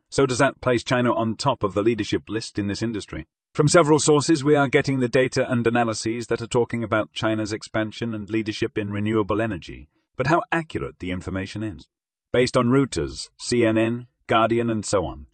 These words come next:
news is big and vast, and which to read or not. Well, we want to bring you some insight into China's take on renewable energy and where they stand and future plans. China surges ahead in renewable power, and here is a closer look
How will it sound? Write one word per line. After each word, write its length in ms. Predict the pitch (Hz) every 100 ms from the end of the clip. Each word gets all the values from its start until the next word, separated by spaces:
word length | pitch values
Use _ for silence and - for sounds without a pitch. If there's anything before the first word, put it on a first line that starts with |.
| _ _
news 280 | 143 165 156
is 120 | 151
big 240 | 120 151 127
and 120 | 131
vast, 580 | 135 120 - - - -
and 140 | 113 117
which 220 | 147 -
to 100 | 143
read 160 | 147 143
or 120 | 147
not. 420 | 151 - - - - - - - - - _ _ -
Well, 300 | 131 196 165
we 120 | 151
want 180 | 156 147
to 80 | 123
bring 400 | 151 165 160 147 -
you 100 | 139
some 200 | 143 143 -
insight 480 | 156 156 147 139 139
into 180 | 135 127
China's 460 | - 139 127 113
take 320 | - 131 117
on 120 | 117 117
renewable 520 | 113 120 127 117 113
energy 400 | 117 104 120 113 _ _ -
and 100 | 110 127
where 100 | 131
they 140 | 123
stand 560 | - 156 151 160 160 - _
and 140 | 98 95
future 260 | 147 147
plans. 480 | 139 131 123 123 113 _ _ _ _
China 460 | - 117 104 101 - _ _
surges 480 | - 143 131 107 107
ahead 260 | 110 120 117
in 160 | 101
renewable 500 | 98 104 113 107 92
power, 500 | 78 113 101 71 69 _ _ -
and 100 | 85
here 180 | 123 110
is 140 | 95
a 60 | 90
closer 320 | 110 101 87
look 180 | 117